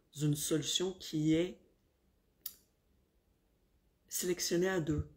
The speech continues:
dans de la collaboration, dans quelque chose de constructif avec votre enfant. Parce que trop souvent, en tant que parent, on va mal interpréter un comportement.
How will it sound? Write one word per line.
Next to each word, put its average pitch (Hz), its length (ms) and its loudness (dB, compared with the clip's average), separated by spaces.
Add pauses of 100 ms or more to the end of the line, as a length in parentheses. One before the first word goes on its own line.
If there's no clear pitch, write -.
(100)
dans 147 120 -6
de 139 60 -4
la 139 80 -4
collaboration, 180 880 -4 (100)
dans - 80 -10
quelque - 160 -12
chose 165 160 -4
de 143 100 -2 (160)
constructif - 1000 -8
avec 139 240 -8
votre 139 240 -8
enfant. 139 300 -12 (1700)
Parce 160 140 -2
que 175 80 2
trop 208 240 -2
souvent, 202 300 0
en 208 40 0
tant 170 160 -2
que - 60 -8
parent, 151 420 0
on 147 80 -4
va 139 140 -2
mal 156 380 4
interpréter - 680 -4
un 147 80 -8
comportement. - 640 -12